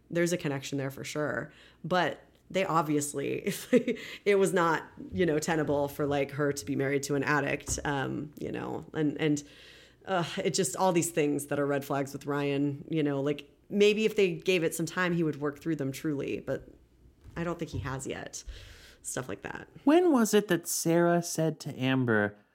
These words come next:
Speaker 2: "It was not that long ago that you were in not such a great place"? Uh, referring to her season two troubles, I think.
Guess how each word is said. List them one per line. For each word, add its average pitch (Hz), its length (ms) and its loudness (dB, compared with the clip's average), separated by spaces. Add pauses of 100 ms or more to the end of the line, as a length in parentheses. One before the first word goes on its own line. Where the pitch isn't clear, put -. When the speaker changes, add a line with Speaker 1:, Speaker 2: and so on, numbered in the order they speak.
(260)
Speaker 2:
"It 143 100 -2
was 127 240 -2
not 262 280 2
that 185 220 2
long 131 320 2
ago 113 580 -2
that - 100 -4
you 139 200 0
were 131 140 2
in 107 280 -2
not 156 340 -4
such 135 220 -6
a 127 40 -4
great 113 400 -2
place"? - 640 -12 (500)
Uh, 127 120 0
referring 170 560 2
to 135 400 2 (100)
her 120 140 -2
season 113 400 -4
two 110 320 0
troubles, 92 500 -10
I 92 80 -14
think. 90 280 -16